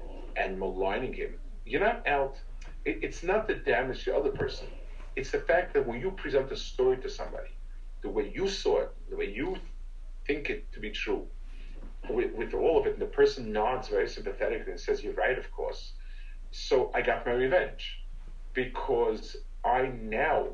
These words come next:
have been able to create the reality that I want, and the other person is agreeing to it. So Hirur Halev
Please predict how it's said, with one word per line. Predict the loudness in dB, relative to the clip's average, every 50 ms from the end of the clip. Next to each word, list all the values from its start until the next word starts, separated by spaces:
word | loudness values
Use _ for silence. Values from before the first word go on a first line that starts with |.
| -8 -8 -10 -10 -10 -8 -4
have | -4 -4 -2
been | 0 -2 -2 0 0
able | -2 -2 0 -2 -4
to | -4 -6
create | -6 -2 0 0 0 0 0
the | -2
reality | 0 2 2 4 4 4 4 2 2 -2 -4 -8 -8 -8 -10 -10 -10 -10 -10 -10 -10 -10 -10 -6 -2
that | 0 0 2 2 0 0 -2 -6 -8 -8 -10 -10 -10 -10 -10 -8 -8 -10 -10 -10 -6 0
I | 4 4 6 6
want, | 4 2 0 0 0 0 -2 -6 -8 -10 -10 -10 -10 -10 -10 -10 -10 -10 -10 -8 -6 -4
and | -4 -2 -2
the | 0 0
other | 2 2 2 2
person | 0 0 2 2 2 2 0 -2 0 0 0 0 -2 -8 -8 -10 -10 -10 -10 -10 -8 -2 2
is | 4 4 4 4 2 0 0 -4 -8 -8 -8 -10 -10 -10 -10 -10 -10 -10 -8 -8
agreeing | -4 0 2 2 2 2 0 -4
to | -6
it. | -6 -6 -6 -8 -10 -10 -10 -10 -10 -10 -8 -8 -8 -8 -8 -8 -8 -8 -8 -8 -8 -8 -8 -8 -8 -8 -8 -8 -10 -10 -10 -10 -10 -10 -8 -8 -8
So | -6 -6 0 6 8 8 8 8 6 4 0 -2 -6 -8 -8 -8 -8 -8
Hirur | -8 -8 -8 -6 -4 0 2 4 4 4 4 2 2 2 2
Halev | 2 2 2 2 2 0 0 0 -4 -6 -8